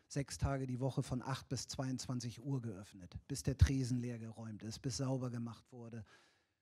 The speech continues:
Dann gehen die vor elf nachher auch nicht raus. Also das ist, wenn man die Spätschicht hat. Und das möchte nicht mehr jeder machen. Man muss schon gucken, dass man andere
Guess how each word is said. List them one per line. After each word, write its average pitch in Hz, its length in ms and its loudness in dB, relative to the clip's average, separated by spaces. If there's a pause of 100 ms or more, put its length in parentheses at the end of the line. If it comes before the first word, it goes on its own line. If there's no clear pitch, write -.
(180)
Dann 135 120 2
gehen 151 200 10
die 143 100 10
vor 151 280 4
elf 156 280 2
nachher 147 340 6
auch 127 140 4
nicht 135 220 6
raus. 131 360 6
Also 123 280 -2
das 127 180 0
ist, 143 220 -2
wenn 135 80 6
man 127 120 6
die 117 80 2
Spätschicht - 600 -2
hat. 110 180 -2
Und 110 140 -2
das 110 260 0
möchte 147 500 8
nicht 123 280 2
mehr 117 360 0
jeder 117 540 -2
machen. 120 480 -2 (640)
Man 139 180 6
muss 156 240 8
schon 175 300 4
gucken, 165 420 2
dass 143 220 2
man 139 340 6 (640)
andere 165 840 6